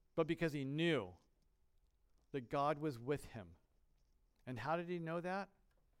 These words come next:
His rod and his staff comforted him. Those were the tools of the shepherd, the instruments that he used to direct and correct his sheep. David didn't say that the hugs of the shepherd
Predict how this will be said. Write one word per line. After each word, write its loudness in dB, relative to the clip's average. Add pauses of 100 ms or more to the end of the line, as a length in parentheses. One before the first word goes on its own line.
(840)
His -2
rod 6
and -4
his -2
staff -2
comforted -6
him. -8 (1200)
Those 4
were 6
the 4
tools 0
of -8
the -2
shepherd, -2 (440)
the 8
instruments 2
that 4
he 4
used 2
to -4
direct 6
and -6
correct 0
his -6
sheep. -8 (1160)
David 4
didn't 2
say 2
that -4
the -2
hugs 2 (100)
of -2
the -2
shepherd -4